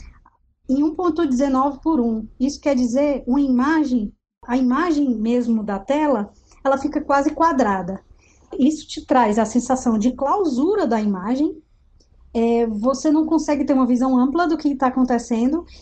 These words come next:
e isso é uma das formas de entregar a narrativa, porque o filme, ele é um suspense,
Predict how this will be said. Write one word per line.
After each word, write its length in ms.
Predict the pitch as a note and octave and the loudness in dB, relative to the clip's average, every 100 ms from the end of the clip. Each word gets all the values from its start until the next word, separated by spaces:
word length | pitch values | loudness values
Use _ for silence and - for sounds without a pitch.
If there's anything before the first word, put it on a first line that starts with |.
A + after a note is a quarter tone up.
| - | -2
e 120 | D#4 | -2
isso 180 | D#4 D4+ | 0 0
é 140 | E4 | 2
uma 200 | F4 F4 | 2 2
das 220 | D4+ C#4+ | 2 0
formas 580 | - D4 F4 D#4 B3+ - - - | -2 0 2 2 0 -6 -20 -10
de 180 | G#3+ A3+ D#4+ D#4+ | -4 0 0 2
entregar 460 | D4+ D4+ C#4+ D4+ G4 | 0 0 0 2 2
a 20 | |
narrativa, 760 | F4 D4+ D4 C4 A#3 G3+ G3 - _ _ | 2 2 0 0 0 0 -6 -8 _ _
porque 440 | C4 C4 - C4 | 0 0 0 2
o 80 | B3+ | 2
filme, 600 | B3+ - C#4+ B3+ A3+ G3+ - _ _ | 0 0 2 2 0 -4 -14 _ _
ele 240 | B3 B3 A#3+ | 0 2 2
é 60 | |
um 80 | A#3 | 0
suspense, 760 | A#3 B3 - G#3+ G#3+ A#3+ - | -2 -8 -4 0 0 0 0